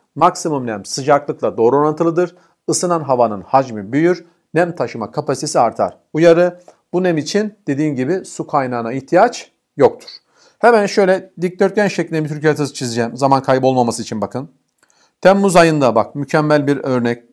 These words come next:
Çok çok iyi anlayacağınızı düşünüyorum sevgili arkadaşlarım. Temmuz ayında ülkemizin güneydoğu illerinden birisi Şanlıurfa. Ege'nin incisi İzmir.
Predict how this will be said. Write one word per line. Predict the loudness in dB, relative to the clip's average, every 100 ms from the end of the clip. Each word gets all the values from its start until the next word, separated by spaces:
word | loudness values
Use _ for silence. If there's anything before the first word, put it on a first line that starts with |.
| _
Çok | -10 -8
çok | -6 -4
iyi | -2
anlayacağınızı | -2 -2 -4 -8
düşünüyorum | -8 -8 -8
sevgili | -8 -4
arkadaşlarım. | -4 -2 -4 -2 -4 -4 _
Temmuz | 2 2 2 2
ayında | 2 2 -2 -4 _ _ _ _ -8
ülkemizin | -4 -2 -2 -2 -4 -6 -4
güneydoğu | -2 -2 0 0 0 0
illerinden | -4 -2 -2 -2 -4 -4
birisi | -4 -2 -4 -6 _
Şanlıurfa. | -6 -2 0 -2 0 0 -2 _ _ _ _ _ _ _ _ _ _ _ _ -2
Ege'nin | 0 2 0 -2
incisi | -4 -4 -4 -4 -2 -2 -4 _ _ _
İzmir. | -2 -2 -2 -6 -10